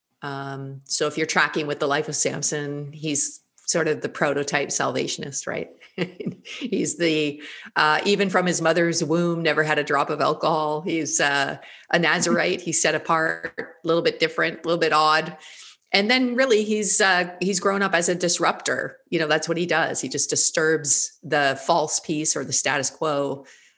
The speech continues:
uh, in order to bring about justice and rightness. So he does that. And he does that through strength, you know, through great exploits in his life.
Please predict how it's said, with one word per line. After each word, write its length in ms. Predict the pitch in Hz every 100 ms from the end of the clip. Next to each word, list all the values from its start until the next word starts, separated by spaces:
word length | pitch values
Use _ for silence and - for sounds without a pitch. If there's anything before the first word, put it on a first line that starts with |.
| _ -
uh, 340 | 151 147 147
in 180 | - 165
order 280 | 156 156 156
to 540 | 151 165 143 139 135 -
bring 200 | 165 160
about 280 | 135 139
justice 640 | - 156 - 190 190 - - 156
and 220 | 139 135
rightness. 580 | 147 151 160 151 - - _ _ _ - -
So 260 | - 180 170
he 80 |
does 240 | 220 247 254
that. 220 | 143 139
And 80 | 202
he 60 |
does 180 | 220 262
that 160 | 311 302
through 140 | 226
strength, 720 | - - - 160 214 175 - -
you 100 | 170
know, 120 | 151 139
through 200 | 165 139
great 460 | 190 220 220 208
exploits 560 | 175 180 - 160 139 -
in 80 | 143
his 260 | 135 - _ _ 147 -
life. 440 | 147 147 143 127